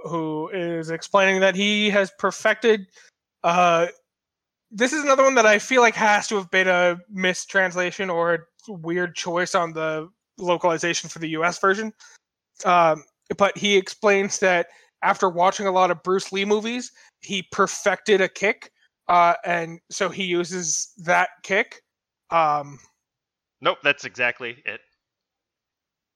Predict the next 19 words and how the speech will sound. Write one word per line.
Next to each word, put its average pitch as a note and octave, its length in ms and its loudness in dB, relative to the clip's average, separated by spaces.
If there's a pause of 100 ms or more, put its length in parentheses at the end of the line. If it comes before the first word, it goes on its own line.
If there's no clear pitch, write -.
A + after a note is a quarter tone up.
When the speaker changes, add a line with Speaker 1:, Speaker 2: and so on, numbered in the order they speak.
(220)
Speaker 1:
But C#4 140 4
then, D4+ 180 6
like, C#4+ 220 6
in C4+ 300 4
a D4 80 2
later D#4+ 300 2
scene, D#4+ 260 0
it's C4+ 140 -6
revealed C4 420 -2
that B3+ 200 4
he B3+ 320 -2
trained C4+ 380 2
at B3 160 4 (180)
a B3 100 4
Shaolin A#3+ 580 2
temple A#3+ 420 0
for B3+ 160 -6
years, B3 460 0
so G3 380 2